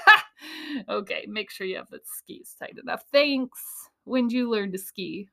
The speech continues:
When you were seventeen? <laughs> Whatever. And sure enough, yeah, the first thing to happen was my ski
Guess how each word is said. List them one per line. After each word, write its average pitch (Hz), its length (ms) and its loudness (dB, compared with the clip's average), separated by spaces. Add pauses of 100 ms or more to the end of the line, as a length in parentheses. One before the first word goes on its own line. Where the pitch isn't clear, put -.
When - 160 -10
you 175 120 -10
were - 120 -12 (300)
seventeen? 240 720 -2 (800)
<laughs> - 1040 -8
Whatever. - 440 0 (580)
And 330 680 10
sure 330 240 6
enough, 339 480 8
yeah, 269 240 8 (260)
the 220 140 2
first 214 300 0
thing 240 240 2
to 254 60 4
happen 247 400 6
was 190 280 4
my 190 260 2
ski 233 600 2